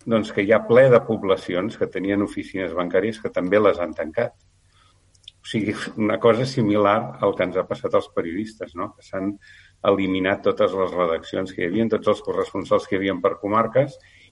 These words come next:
i tot es va centralitzant amb aquesta idea d'economitzar. Per una part,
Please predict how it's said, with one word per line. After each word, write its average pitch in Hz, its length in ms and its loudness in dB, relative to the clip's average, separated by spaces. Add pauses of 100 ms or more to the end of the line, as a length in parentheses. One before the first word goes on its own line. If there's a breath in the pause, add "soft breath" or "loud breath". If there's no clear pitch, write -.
i 101 120 -2
tot 104 200 2
es 104 120 2
va 107 160 4
centralitzant 104 760 0 (360 loud breath)
amb 95 120 0
aquesta 98 320 -2
idea 101 280 4
d'economitzar. 92 880 -2 (640)
Per 98 120 -2
una 95 200 2
part, 98 300 4